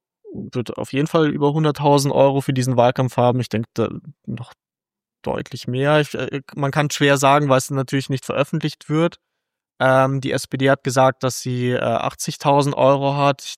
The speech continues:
die, gehe auch davon aus, dass es am Ende ein sechsstelliger Betrag sein wird. Bei der Brücke das Gleiche.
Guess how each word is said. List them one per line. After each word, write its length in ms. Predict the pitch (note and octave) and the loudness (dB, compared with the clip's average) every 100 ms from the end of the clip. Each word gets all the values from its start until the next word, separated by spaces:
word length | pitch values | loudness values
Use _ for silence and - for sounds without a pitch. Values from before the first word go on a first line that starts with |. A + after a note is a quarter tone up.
| - | -12
die, 120 | B2+ _ | -12 _
gehe 220 | - B2+ | -6 -2
auch 280 | A#2 C3 - | 0 0 -2
davon 280 | D#3 C#3 C#3 | -2 0 2
aus, 140 | B2+ - | 0 0
dass 120 | C3 | -4
es 140 | B2+ | -2
am 120 | C3 | -2
Ende 180 | C3+ C3+ | 0 0
ein 80 | C3 | 2
sechsstelliger 540 | C3 B2 - C3 B2+ | 0 0 0 0 2
Betrag 420 | B2 B2+ C3 B2+ - | 0 0 2 2 0
sein 320 | C3 B2+ B2+ | 0 0 0
wird. 160 | B2+ | -2
Bei 100 | - | -2
der 80 | A#2 | -2
Brücke 300 | A#2 B2+ - | -2 -4 -2
das 180 | B2+ - | -4 -4
Gleiche. 540 | C3+ C3 D3+ - D3+ | 2 2 4 2 2